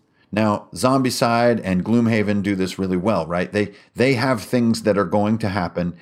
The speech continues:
and here they come. Okay, so it's the instigator. It's the Here's the stuff. Gang, it's coming at you.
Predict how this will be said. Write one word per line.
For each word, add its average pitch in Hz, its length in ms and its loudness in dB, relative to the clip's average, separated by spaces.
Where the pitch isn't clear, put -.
and 87 140 -4
here 95 180 -2
they 87 160 -2
come. - 400 -10
Okay, 98 200 -2
so - 160 0
it's - 140 -2
the 104 120 0
instigator. 90 800 -2
It's 82 180 -8
the 90 260 -2
Here's 165 240 -2
the 143 120 0
stuff. 92 440 -2
Gang, 156 440 0
it's 101 180 -6
coming 143 280 0
at 139 220 -2
you. 76 220 -8